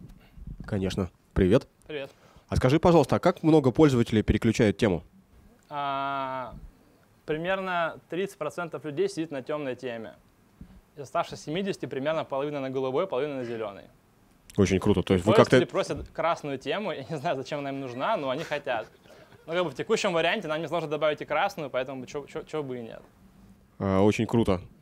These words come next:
Speaker 1: Вы прям как будто специально там промоутить, наверное, должны, иначе
Speaker 2: Ну,
Speaker 1: нормально.
Speaker 2: пользователи просили тёмную тему,
Speaker 1: Мгм.
Speaker 2: мы им сделали. У нас появилось две темы.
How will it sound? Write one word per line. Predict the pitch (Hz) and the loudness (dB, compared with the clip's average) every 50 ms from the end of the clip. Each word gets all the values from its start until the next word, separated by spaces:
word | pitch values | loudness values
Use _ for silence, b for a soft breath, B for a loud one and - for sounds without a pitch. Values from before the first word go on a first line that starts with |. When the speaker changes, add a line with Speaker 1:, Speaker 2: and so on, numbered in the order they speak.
| _ _ | _ _
Speaker 1:
Вы | - 90 98 | -8 -6 -4
прям | - - 101 95 | 0 0 0 0
как | - 104 95 | 0 -2 -4
будто | 98 98 - | -2 -2 -2
специально | 98 - - 101 - 110 95 95 | -4 -4 -4 -2 0 0 2 2
там | 90 95 92 90 | 2 0 -2 -2
промоутить, | - - - 107 113 120 113 104 98 - | 0 2 2 4 6 6 4 4 4 0
наверное, | 104 101 95 90 92 90 | -2 -4 -2 -2 -4 -6
должны, | 85 82 98 101 98 98 92 87 82 - _ - | -4 -2 0 0 0 0 -2 -6 -6 -8 _ -6
иначе | 101 98 95 - 98 87 - _ _ _ _ _ _ | -6 -4 -4 -4 -6 -10 -10 _ _ _ _ _ _
Speaker 2:
Ну, | - 202 | -4 -2
Speaker 1:
нормально. | - 220 226 214 214 | 0 2 4 4 4
Speaker 2:
пользователи | 202 - 233 220 | 2 2 -2 -2
просили | - 190 180 - - 277 320 | 0 -2 -2 0 0 0 0
тёмную | 254 - 262 233 214 196 180 165 | 0 0 0 -2 0 -2 -4 -4
тему, | - - 196 247 254 226 190 175 | -2 -2 -2 0 0 0 -2 -2
Speaker 1:
Мгм. | 147 139 | -4 -4
Speaker 2:
мы | 147 160 | -4 -2
им | 202 214 156 | -2 -2 -4
сделали. | 123 117 131 139 123 110 | -4 -2 -2 0 0 0
У | 113 | 0
нас | 190 190 - | -2 -4 -4
появилось | - 151 156 214 196 156 | -2 0 2 2 2 0
две | 120 123 131 127 | 0 -2 -2 -2
темы. | 113 - 120 107 92 87 | -2 -4 -8 -10 -10 -10